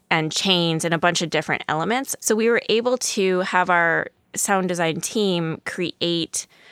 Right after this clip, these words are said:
what those sounds would be in the first pass, or at least what they thought they should be. And then they gave them with each texture separate to our Foley editor. And we made, you know, like, movement one, movement two, movement three, movement four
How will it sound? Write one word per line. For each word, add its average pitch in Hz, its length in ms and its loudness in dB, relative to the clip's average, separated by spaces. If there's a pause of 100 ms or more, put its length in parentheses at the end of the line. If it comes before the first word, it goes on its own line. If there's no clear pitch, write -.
(100)
what - 220 0
those 165 180 0
sounds 165 460 -2
would 226 140 -2
be 247 260 -2
in - 100 -2
the 175 60 -2
first - 240 -4
pass, 170 280 -2
or 151 60 -2
at - 100 -4
least 165 160 -6
what 151 100 -8
they 151 120 -6
thought - 340 -4
they 196 120 -2
should 226 220 -6
be. 247 260 -4 (400)
And 190 180 2
then 185 480 2
they 180 400 2
gave 180 540 0
them 160 460 0
with 170 220 -2
each 175 220 -4
texture - 420 -6
separate - 500 -2
to - 140 -4
our 156 100 0
Foley 151 380 -6
editor. 208 380 0
And 175 200 -2
we 170 120 0
made, 165 400 -2
you 175 180 -2
know, 165 140 0
like, 156 220 -2
movement 165 360 -2
one, 190 240 2
movement 151 320 -4
two, 170 240 -2
movement 147 340 -8
three, 175 360 -2
movement 135 320 -10
four 165 360 2